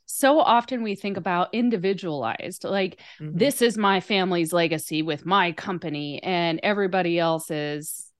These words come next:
Speaker 1: you know,
Speaker 2: Yeah.
Speaker 1: screwed or whatever. But what, what this is saying is creating that legacy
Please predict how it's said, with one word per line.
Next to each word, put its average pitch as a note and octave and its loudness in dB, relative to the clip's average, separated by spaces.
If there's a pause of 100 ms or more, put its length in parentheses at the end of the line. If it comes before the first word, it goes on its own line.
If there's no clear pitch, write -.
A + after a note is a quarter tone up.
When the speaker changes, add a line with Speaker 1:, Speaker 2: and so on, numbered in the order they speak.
(160)
Speaker 1:
you D#3 -12
know, C#3+ -10
Speaker 2:
Yeah. F3+ 0
Speaker 1:
screwed F#3 -4
or D3+ -4
whatever. D3 -6 (260)
But F3 4 (800)
what, G3+ 4
what G3+ -2
this G#3 -4
is A3+ -4
saying G3 0
is F3 -2
creating G3+ -2
that F#3+ -2
legacy F3 -2